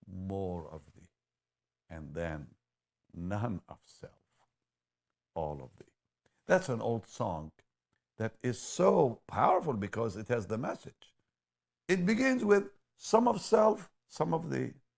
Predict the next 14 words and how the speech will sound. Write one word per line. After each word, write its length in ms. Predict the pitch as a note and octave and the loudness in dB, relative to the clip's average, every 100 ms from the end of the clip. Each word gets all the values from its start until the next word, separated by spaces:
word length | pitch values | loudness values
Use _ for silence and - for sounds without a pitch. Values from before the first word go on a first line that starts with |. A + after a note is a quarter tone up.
| _ _ _ _ _ _ _ | _ _ _ _ _ _ _
Less 340 | - E3+ G#3+ G#3+ | 2 8 10 8
of 160 | G3+ | 2
self, 500 | D3 F3+ F#3+ D4 - _ _ - | 0 2 2 2 -4 _ _ -8
more 300 | B2 C3 B2+ | -2 0 -2
of 140 | A2+ | -4
thee." 260 | G2 F#2+ F#2+ _ _ _ - | -8 -8 -10 _ _ _ -16
But 100 | F2+ | -12
it 80 | F2 - | -10 -4
ends 240 | A#2+ G2+ | -4 -2
up 180 | G#2 - | -6 -4
where? 320 | A2 G#2 D#2+ _ _ _ _ _ _ | -4 -4 -4 _ _ _ _ _ _
"None 260 | D#2+ E2 D2 | -12 -12 -12
of 80 | - _ | -16 _
self, 200 | - _ | -20 _